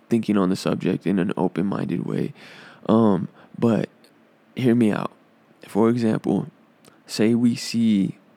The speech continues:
Conor and Tony Ferguson in early twenty eighteen, right? The first half of the year. Um, it breaks records, uh, you know, in U-, U F C, uh, pay-per-view, yada, yada,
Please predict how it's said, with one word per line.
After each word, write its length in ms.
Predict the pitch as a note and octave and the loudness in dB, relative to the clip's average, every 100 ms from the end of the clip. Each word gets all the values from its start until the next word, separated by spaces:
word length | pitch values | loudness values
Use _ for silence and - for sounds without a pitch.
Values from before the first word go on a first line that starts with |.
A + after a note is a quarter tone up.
| _ _ _ _ _ _ - | _ _ _ _ _ _ -10
Conor 640 | A#2+ G#2+ G#2 G#2+ G#2 A2 - _ - | -2 2 4 4 2 0 -8 _ -4
and 320 | G#2+ G2+ G2 | 0 0 -2
Tony 280 | - G2+ G2+ | 0 0 0
Ferguson 760 | - F2+ F#2 - C#2 A#1+ - - - _ _ | 0 0 -2 -4 -6 -6 -8 -12 -20 _ _
in 440 | A2 A2 G#2+ G#2+ - | 2 4 2 0 -2
early 580 | - G2+ G#2 G#2+ G#2+ F2 | 2 4 4 2 2 0
twenty 380 | - - G#2 G2 | -2 0 2 2
eighteen, 420 | - - D2 - - - | 0 -4 -6 -6 -6 -2
right? 260 | G2+ A2+ - - | 0 -2 -6 -4
The 120 | - | -4
first 300 | - G#2 - | 0 -2 -2
half 240 | - - | -6 -4
of 60 | D#2 | -4
the 80 | D2 | -2
year. 200 | - - _ - _ _ - - - _ _ | -2 -6 _ -20 _ _ -20 -20 -20 _ _
Um, 460 | A2+ A2+ G2 - - _ _ - | 2 4 4 0 -6 _ _ -8
it 140 | A2 | -4
breaks 320 | G#2+ G#2 - | 0 0 0
records, 720 | A#2+ B2 A#2+ A#2+ A2+ A2+ - - - | -2 0 4 4 4 0 -10 -10 -8
uh, 60 | G1+ G1+ | -8 -8
you 160 | - A2+ | -2 0
know, 220 | F#2 - | 0 0
in 180 | A2 G#2 | 0 0
U-, 120 | G#2 | 0
U 240 | A1 A2 | 2 2
F 100 | - | 0
C, 440 | - A2 A2+ G#2 - - _ _ - | 0 2 2 2 -2 -10 _ _ -6
uh, 280 | A2 F#2+ F2+ - | -4 -2 -4 -2
pay-per-view, 760 | A2+ A#2 A2 A#2 A#2 A2 A2+ - | -2 0 0 4 4 4 0 -4
yada, 280 | A2 G#2+ | -2 0
yada, 480 | G2+ F#2+ A#2 A2+ B2 | 2 2 2 0 -2